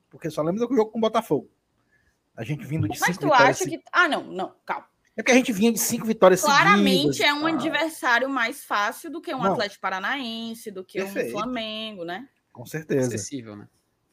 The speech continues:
Speaker 1: Mas, mas, assim, contra o Botafogo, eu acho que esse clima foi mais, foi mais propenso por conta da sequência, entendeu? Porque foram cinco vitórias. É, é normal que você pense assim, "Porra, bicho, a gente vem de cinco vitórias.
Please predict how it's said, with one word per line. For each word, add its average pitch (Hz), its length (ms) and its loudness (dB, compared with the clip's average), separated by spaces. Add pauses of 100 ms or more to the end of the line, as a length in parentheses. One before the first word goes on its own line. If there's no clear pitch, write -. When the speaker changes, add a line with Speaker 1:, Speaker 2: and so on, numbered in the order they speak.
(140)
Speaker 1:
Mas, 151 180 0
mas, 156 220 0
assim, 147 460 -4
contra 196 260 0
o - 20 -2
Botafogo, 175 500 2
eu 160 60 8
acho 165 160 6
que 185 60 -2
esse 165 160 -4
clima 156 240 -4
foi 147 140 0
mais, 135 560 -2
foi 131 140 -8
mais 123 260 -6
propenso 156 720 -4
por - 260 -4
conta 180 240 -2
da 180 100 0
sequência, 156 540 -2
entendeu? 120 260 -14 (320)
Porque 143 180 -8
foram 170 220 2
cinco 240 380 -4
vitórias. 107 520 -4 (760)
É, 156 460 -2
é 175 40 4
normal 190 380 8
que 190 60 -4
você 214 180 -2
pense 214 140 -8
assim, 143 100 -8
"Porra, 160 240 0
bicho, 107 180 -14
a 120 40 -8
gente 135 120 -12
vem 151 100 -6
de 151 80 -12
cinco - 180 -6
vitórias. 269 420 8